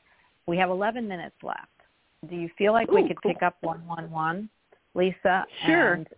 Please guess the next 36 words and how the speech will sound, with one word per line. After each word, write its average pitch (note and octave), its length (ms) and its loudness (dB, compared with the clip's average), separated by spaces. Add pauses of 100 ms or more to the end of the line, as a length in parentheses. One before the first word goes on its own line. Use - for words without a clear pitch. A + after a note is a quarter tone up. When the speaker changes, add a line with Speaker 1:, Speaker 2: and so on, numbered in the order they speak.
(220)
Speaker 1:
we A3 80 2
Speaker 3:
Yeah, A#3+ 120 4
Speaker 1:
could G3 80 0
Speaker 3:
it's F#3 60 -2
Speaker 1:
have G3 120 4
enough G#3+ 160 2
Speaker 3:
eleven A3+ 120 -4
Speaker 1:
time. - 80 0
Speaker 3:
minutes A#3+ 280 -4
and F#3+ 160 -14
one G3 220 -12
one G3+ 240 -14
one. F#3 260 -12
Yeah. F3+ 260 -16 (340)
Let's F#3+ 160 -14 (100)
do G3+ 140 0
it. D#3+ 80 0
Speaker 1:
Yeah. E3 140 4 (200)
So F3 120 2
I'm F3+ 300 0
gonna. G3+ 160 -2 (560)
So G3 180 2
Kelly A3+ 360 2
and G#3 180 -4
you G#3 120 0
can E3 180 -10
talk E3+ 300 2
all D#3+ 140 2
the D#3 120 -4 (100)
time. D3+ 360 -4
You E3 220 0
are E3 80 4
on E3 80 -6
the D3+ 60 -12 (100)
shows D3 220 -2 (120)
together, - 380 0